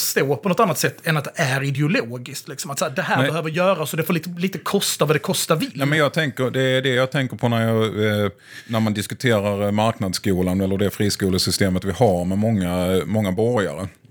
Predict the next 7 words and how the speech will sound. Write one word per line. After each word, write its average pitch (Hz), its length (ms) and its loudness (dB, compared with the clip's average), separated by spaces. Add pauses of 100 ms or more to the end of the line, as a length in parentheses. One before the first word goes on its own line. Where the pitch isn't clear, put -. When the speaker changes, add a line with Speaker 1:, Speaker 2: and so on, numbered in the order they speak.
(120)
Speaker 2:
Eh, 95 840 -2
alltså 90 200 -2
från 104 180 2
olika 90 400 2
partier 98 520 0
är 98 200 2
ju 92 420 0